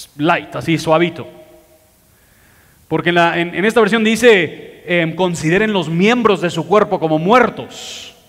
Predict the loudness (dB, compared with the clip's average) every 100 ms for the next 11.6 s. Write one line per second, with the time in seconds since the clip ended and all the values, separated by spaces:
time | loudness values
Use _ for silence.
0 | _ _ _ _ _ _ _ _ -2 2
1 | 2 4 4 2 2 2 4 2 0 -2
2 | 0 0 0 2 0 0 2 2 4 4
3 | 4 4 0 0 -2 -2 -2 0 2 0
4 | 0 -14 -20 -10 0 4 4 2 -4 -6
5 | -10 -2 0 2 2 2 2 0 -4 -6
6 | -16 -20 -8 0 6 6 6 2 2 2
7 | -6 -12 -20 -20 -20 -8 4 6 8 8
8 | 8 6 4 4 -4 -14 -20 -20 -20 -20
9 | _ -20 _ _ _ -2 2 2 0 -2
10 | 0 -2 -4 -4 -4 -10 -20 -20 -20 -20
11 | -20 -12 -10 -4 -4 -4